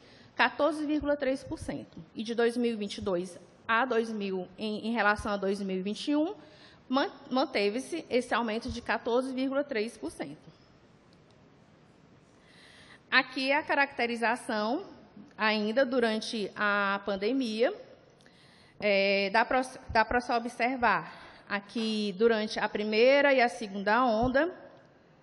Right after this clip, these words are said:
foram observados dois picos maiores, um em junho de dois mil e vinte e um e outro em agosto de dois mil e vinte e dois. Conclusão.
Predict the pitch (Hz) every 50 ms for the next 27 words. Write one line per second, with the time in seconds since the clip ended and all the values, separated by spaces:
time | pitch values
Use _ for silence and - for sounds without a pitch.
0 | _ _ - - - - _ - 247 247 247 254 233 262 254 - 247 214 233 233
1 | 208 214 214 214 214 220 226 208 220 233 247 330 415 - - - - 233 247 311
2 | - - - - - 226 214 214 202 202 202 185 175 175 180 208 294 403 - -
3 | - - - - - - - - - - - _ - 269 277 269 240 202 175 -
4 | - 208 233 240 269 262 240 240 254 240 240 262 294 302 277 262 214 220 214 214
5 | 220 208 185 170 160 160 160 160 - - 247 247 247 262 285 330 392 - - -
6 | - - - - 277 302 311 247 240 247 269 269 320 302 269 - 233 247 247 254
7 | 262 240 220 220 220 247 240 - 240 226 240 247 220 240 240 262 254 285 247 233
8 | 247 277 - - 240 254 247 262 254 254 330 302 311 214 - - - - - -
9 | - - - - - _ _ _ _ _ _ _ _ _ _ _ _ _ _ _
10 | _ _ _ _ _ _ _ _ _ _ _ _ _ _ _ _ _ _ _ _
11 | _ _ _ _ _ _ _ - - - - - - 294 285 294 349 339 370 311
12 | 285 214 160 135 147 165